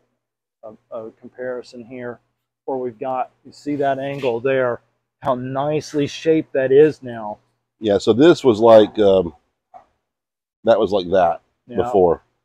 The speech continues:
Speaker 1: And now you can see over here, this is going to end up looking like that over there. It's just so much better. It's, it solves all sorts of problems. And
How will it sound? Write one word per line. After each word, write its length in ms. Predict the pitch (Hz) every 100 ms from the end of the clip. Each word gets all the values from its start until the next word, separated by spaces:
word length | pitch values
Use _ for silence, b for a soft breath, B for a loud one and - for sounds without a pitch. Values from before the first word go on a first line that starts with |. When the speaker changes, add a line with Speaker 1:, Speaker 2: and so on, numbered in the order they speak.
| _ _
Speaker 1:
And 140 | 120 127
now 460 | 143 143 127 123 _ _ -
you 140 | 127
can 180 | - 107
see 360 | - 135 123 120 -
over 240 | 156 131 120
here, 520 | - 147 139 127 107 _ _ _ _ _ _ _ _ -
this 440 | 151 143 - - -
is 300 | 135 123 -
going 300 | 147 135 127
to 320 | 143 127 117 _ -
end 200 | 147 139
up 300 | 143 135 131 _ _ _
looking 300 | 254 208 185
like 280 | 165 147 131
that 180 | 139 131
over 220 | 127 123
there. 280 | 135 135 127 _ _ _ -
It's 180 | 143 -
just 300 | 170 - -
so 240 | 180 170
much 320 | 151 135 120 123
better. 280 | 131 123 131
It's, 200 | - -
it 120 | 139
solves 360 | - 147 131 -
all 140 | 196
sorts 260 | - 170 -
of 80 | -
problems. 440 | 165 165 151 127 -
And 360 | 135 131 123